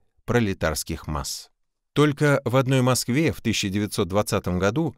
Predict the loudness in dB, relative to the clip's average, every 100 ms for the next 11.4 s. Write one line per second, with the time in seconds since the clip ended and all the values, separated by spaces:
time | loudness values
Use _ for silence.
0 | _ -4 -2 0 -2 0 2 2 2 2
1 | 4 2 0 0 0 -2 0 0 0 0
2 | 0 2 0 0 0 -2 -2 0 0 0
3 | -2 0 2 2 -2 -8 _ _ _ -20
4 | _ -4 -4 -2 -2 -2 -2 -2 0 -2
5 | -8 -6 -2 -2 0 2 2 0 -2 -2
6 | -2 -4 -2 -4 -2 -2 0 0 2 0
7 | -2 _ _ _ -2 -2 0 0 2 2
8 | 2 -2 0 0 2 0 2 2 4 4
9 | 0 -2 -2 0 0 0 -2 -2 -2 -4
10 | -2 -2 0 -2 -2 -4 0 0 2 0
11 | -2 -6 -12 -14